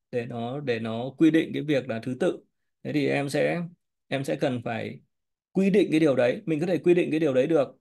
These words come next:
Và nếu mà em làm trong EndNote thì có thể làm được. Còn, còn những cái phần mềm khác thì, thì tôi không chắc đâu nhá. Đấy. Thì em sẽ vào trong này này, vào, vào YouTube đây nhá.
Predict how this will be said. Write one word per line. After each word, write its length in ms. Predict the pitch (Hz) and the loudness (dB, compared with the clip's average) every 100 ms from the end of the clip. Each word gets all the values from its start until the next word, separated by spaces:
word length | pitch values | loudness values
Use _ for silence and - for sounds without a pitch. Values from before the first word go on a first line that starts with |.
| _ | _
Và 540 | 135 135 135 135 135 127 - _ _ _ _ _ - | -10 -6 -4 -4 -6 -8 -14 _ _ _ _ _ 0
nếu 340 | 139 147 196 | 4 6 6
mà 180 | 220 170 | 4 2
em 200 | 143 156 | 2 0
làm 240 | 156 143 | 0 0
trong 140 | 131 160 | -2 -2
EndNote 320 | 160 170 220 | 0 2 0
thì 80 | 196 | -2
có 80 | 131 | -4
thể 140 | 143 131 | -4 -4
làm 180 | 123 | -4
được. 200 | 127 123 - | 0 0 0
Còn, 440 | 127 120 120 127 | -4 -4 -6 -8
còn 140 | 131 127 | -4 -4
những 100 | 143 | -2
cái 80 | 160 | -2
phần 140 | 147 | -2
mềm 160 | 131 123 | -2 -4
khác 220 | - 180 | -6 -8
thì, 300 | 170 131 123 127 _ _ | -6 -6 -6 -10 _ _
thì 80 | 127 127 | -8 -4
tôi 120 | 135 | -2
không 180 | 147 135 | -2 -2
chắc 200 | 165 170 | -2 -2
đâu 100 | 151 | -4
nhá. 240 | 160 156 _ | -4 -6 _
Đấy. 180 | 131 120 - _ _ _ _ _ _ _ _ | -16 -16 -16 _ _ _ _ _ _ _ _
Thì 100 | 143 | -2
em 120 | 151 | 0
sẽ 120 | 156 | 2
vào 300 | 156 151 139 | 2 2 0
trong 200 | 127 151 | 0 -2
này 120 | 147 127 | 0 -2
này, 240 | 123 123 _ | -4 -6 _
vào, 440 | - 123 127 131 - _ _ _ _ _ _ _ | -8 -6 -4 -6 -10 _ _ _ _ _ _ _
vào 500 | 131 120 120 120 - - | -4 -2 -2 -2 -4 2
YouTube 420 | 156 151 190 196 | 4 6 4 4
đây 60 | 190 | 2
nhá. 280 | 185 185 | 2 2